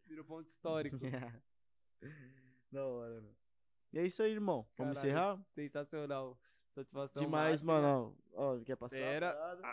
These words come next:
Speaker 1: Aí, passa por essa e toca com essa. Aí,
Speaker 2: Demais,
Speaker 1: caralho.
Speaker 2: hein, meu?
Speaker 1: Satisfação
Speaker 2: Demais mesmo. Muito
Speaker 1: extrema.
Speaker 2: obrigado por
Speaker 1: Cê
Speaker 2: vir
Speaker 1: é
Speaker 2: aqui.
Speaker 1: louco, eu que
Speaker 2: Olha,
Speaker 1: agradeço.
Speaker 2: antes de finalizar o episódio, eu sempre deixo espaço pro convidado deixar uma mensagem pra galera,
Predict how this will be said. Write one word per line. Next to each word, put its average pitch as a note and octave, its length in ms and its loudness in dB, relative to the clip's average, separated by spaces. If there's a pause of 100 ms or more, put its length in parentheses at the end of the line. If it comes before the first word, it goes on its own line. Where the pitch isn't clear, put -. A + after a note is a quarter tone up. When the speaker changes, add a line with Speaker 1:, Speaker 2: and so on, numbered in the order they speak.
Speaker 1:
Aí, B2 220 -8
passa C#3+ 280 -12
por C#3 140 -18
essa D#3 180 -14
e D#3 40 -20
toca E3+ 220 -16
com D#3+ 100 -18
essa. C3+ 220 -16
Aí, B2+ 100 -16
Speaker 2:
Demais, D3+ 420 4
Speaker 1:
caralho. D3 160 2
Speaker 2:
hein, D#3+ 40 0
meu? D3 220 2
Speaker 1:
Satisfação - 240 -12
Speaker 2:
Demais C#3+ 400 2
mesmo. D3+ 240 2
Muito C3+ 40 -8
Speaker 1:
extrema. C#3+ 200 -2
Speaker 2:
obrigado D3 600 4 (220)
por C3 140 -6
Speaker 1:
Cê A#2+ 60 -8
Speaker 2:
vir C#3 180 0
Speaker 1:
é C#3 60 -2
Speaker 2:
aqui. C#3+ 320 -2
Speaker 1:
louco, F#3 240 -12
eu D#3 100 -14
que - 100 -20
Speaker 2:
Olha, D#3+ 320 12
Speaker 1:
agradeço. D3+ 220 8
Speaker 2:
antes F#3 220 -2
de F3+ 100 0
finalizar D3 840 4
o B2+ 440 0
episódio, C#3 580 -6
eu D3 60 -14
sempre C#3+ 280 -12
deixo D#3 220 -2
espaço D3 420 0
pro D3+ 140 -4
convidado C#3+ 720 4 (320)
deixar D#3 240 4
uma F#3+ 120 8
mensagem E3+ 600 4
pra D#3 140 -2
galera, C#3 760 4